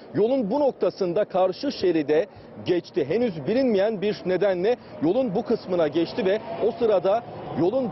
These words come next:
bu kısmında iki araç seyir halindeydi. Onlar da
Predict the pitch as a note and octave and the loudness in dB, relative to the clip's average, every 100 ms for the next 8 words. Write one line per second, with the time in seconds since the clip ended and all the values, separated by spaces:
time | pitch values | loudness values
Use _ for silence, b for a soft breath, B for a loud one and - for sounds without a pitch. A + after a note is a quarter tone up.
0 | F#3+ C#4+ - A3+ G#3 - F3+ E3+ F#3 G#3 | -2 -2 -2 -2 -2 -2 -2 2 2 2
1 | - G3 - A#3+ F3 D#3+ F#3+ - F#3 F3 | 0 -4 -2 0 2 2 0 0 2 4
2 | D#3+ C#3+ C3+ C#3 B2+ C#3 E3 G3 A#3+ A3+ | 4 2 0 -2 0 0 0 0 0 2
3 | F3+ G3+ | 2 0